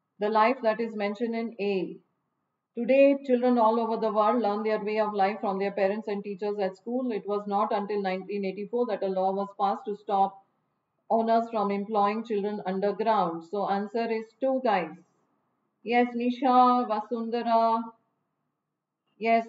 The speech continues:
Sumit. It's not A, B. It is that life is relating to the life which is mentioned here, life without having to read or write. So answer is two,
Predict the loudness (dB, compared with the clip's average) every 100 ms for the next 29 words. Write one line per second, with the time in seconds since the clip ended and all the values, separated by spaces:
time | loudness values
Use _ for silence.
0 | -4 -2 2 0 0 -12 _ _ _ _
1 | _ _ _ _ _ _ _ _ _ _
2 | _ _ _ _ _ _ _ _ _ _
3 | _ _ _ _ _ _ _ _ _ _
4 | -12 -8 2 4 4 2 -4 -4 -4 -6
5 | -8 -18 _ _ _ _ _ _ _ -6
6 | -2 -2 0 2 2 4 4 4 2 -2
7 | -4 -4 -4 -4 -2 -2 0 0 0 -2
8 | 0 2 2 4 4 2 -4 -6 -6 -6
9 | -4 -4 0 0 0 0 2 4 2 2
10 | 2 0 -2 -6 0 4 4 2 -2 -2
11 | 0 -2 -4 -4 -4 -6 -2 -2 0 2
12 | 2 0 -8 -20 _ _ _ _ _ _
13 | _ _ _ -4 -2 0 4 4 4 2
14 | -2 -2 0